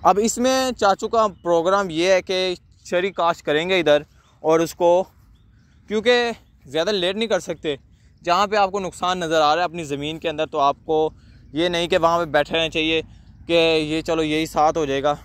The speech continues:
इसके साथ जब कटाई होगी तो उसके साथ ही हम चारी काश कर देंगे। आपको नज़र आ रहा है कि वहाँ पे नुकसान हो गया, अब उसके उधर वहाँ पे कुछ भी नहीं होना, तो आपको वहाँ पे जाइए कि नई फसल काश कर दें ताकि आपको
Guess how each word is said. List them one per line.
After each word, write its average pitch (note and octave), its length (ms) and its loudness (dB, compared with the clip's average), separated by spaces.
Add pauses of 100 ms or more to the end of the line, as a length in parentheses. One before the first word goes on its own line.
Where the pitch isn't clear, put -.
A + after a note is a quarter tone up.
(400)
इसके D#3+ 280 -2
साथ D3 220 2
जब C#3 180 -4
कटाई C#3+ 320 0
होगी D3+ 300 -2 (360)
तो D#3 60 -6
उसके D#3 260 -6
साथ C#3 200 2
ही D3 100 -4
हम C3+ 120 -4
चारी B2 260 -4
काश A2+ 240 -6
कर A2 140 -14
देंगे। A2 280 -18 (360)
आपको E3 260 4
नज़र G3+ 200 2
आ F#3+ 100 6
रहा G#3 80 4
है A#3 80 0
कि G#3 60 -4
वहाँ G3 180 0
पे F#3+ 80 -8
नुकसान F#3 440 -4
हो E3 120 -2
गया, F#3 160 -2
अब F3 80 -2
उसके F3 540 0
उधर D#3+ 240 0
वहाँ D#3+ 200 2
पे D#3+ 60 -10
कुछ D#3+ 220 -10
भी G3+ 120 -2
नहीं F#3+ 100 -4
होना, C#3+ 220 -2
तो D3 120 -4
आपको C#3+ 320 0
वहाँ C#3+ 160 -2
पे D3 140 -6
जाइए C#3 380 -6
कि D3+ 180 -4 (500)
नई E3+ 220 2
फसल F3 300 -4
काश D3+ 260 2
कर D3+ 160 -4
दें D#3+ 220 -6
ताकि D#3+ 360 -2
आपको D3 460 -2